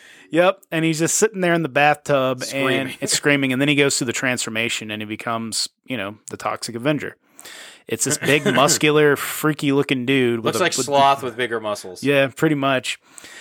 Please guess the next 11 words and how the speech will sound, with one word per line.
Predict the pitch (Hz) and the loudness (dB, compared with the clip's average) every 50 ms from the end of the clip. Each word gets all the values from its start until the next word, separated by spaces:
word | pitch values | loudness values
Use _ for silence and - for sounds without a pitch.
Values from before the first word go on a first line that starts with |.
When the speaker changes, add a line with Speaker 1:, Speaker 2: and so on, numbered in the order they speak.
| - - - - | -20 -20 -6 0
Speaker 1:
Um, | - 170 170 175 170 165 156 156 - _ - | 2 4 4 4 4 0 -4 -10 -10 _ 2
by | 190 202 | 2 4
the | 202 185 | 4 4
way, | 180 175 | 4 4
I | 170 139 135 | 4 4 2
forgot | 143 - 175 175 180 165 | 0 2 2 2 2 2
to | 151 | 2
mention | 147 151 156 147 - 151 147 143 143 - | 0 0 0 0 -2 -4 -4 -6 -8 -8
the | - 147 147 - | -6 -4 -4 -2
corrupt | - - 139 131 127 - - | 0 2 2 2 2 0 -2
mayor. | 117 110 113 113 123 139 143 | -2 0 2 2 2 2 0